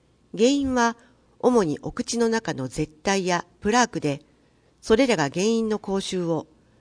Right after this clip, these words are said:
生理的口臭と分類しています。朝起きた時や空腹時、疲労時、緊張して口が乾いた時に感じる口臭、加齢による口臭などが挙げられます。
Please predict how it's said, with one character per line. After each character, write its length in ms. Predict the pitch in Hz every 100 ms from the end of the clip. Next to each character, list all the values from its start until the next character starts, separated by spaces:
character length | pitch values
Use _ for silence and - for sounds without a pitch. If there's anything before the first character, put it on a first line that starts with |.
| _ _
生 240 | - 254
理 140 | 285 277
的 220 | 262 -
口 240 | - 226
臭 320 | 220 214 208
と 260 | - _ 196
分 220 | 165 196
類 160 | 175 175
し 100 | -
て 80 | 165
い 80 |
ま 160 | 156 151
す。 200 | - - _ _ _ _ _ _ _ _ _ _
朝 360 | 226 - 170 -
起 60 | 240
き 120 | -
た 120 | 196
時 300 | 175 156 156
や 200 | 156 - - -
空 180 | 226 240
腹 240 | - 214
時、 300 | 139 135 - _ _ _ _ _
疲 220 | - 220
労 180 | 277 247
時、 320 | - 139 - _ _ _ _ _ _
緊 220 | - 240 240
張 220 | 220 214
し 120 | -
て 240 | - 190 - -
口 200 | - 247
が 120 | 247
乾 300 | 196 202 285
い 40 |
た 100 | 202
時 220 | 170 160
に 120 | 160 151
感 220 | 160 170
じ 140 | 156
る 100 | 170
口 220 | - 170
臭、 400 | 165 - 156 151 - _ _ _ _ _ _ _ _
加 140 | - 220
齢 200 | 277 302
に 100 | 285
よ 120 | 269
る 80 | 254
口 220 | - 247
臭 180 | 240 220
な 120 | 208
ど 120 | 170
が 120 | 143 143
挙 120 | 151
げ 80 | 156
ら 120 | 147
れ 80 | 147
ま 140 | 139 147
す。 200 | -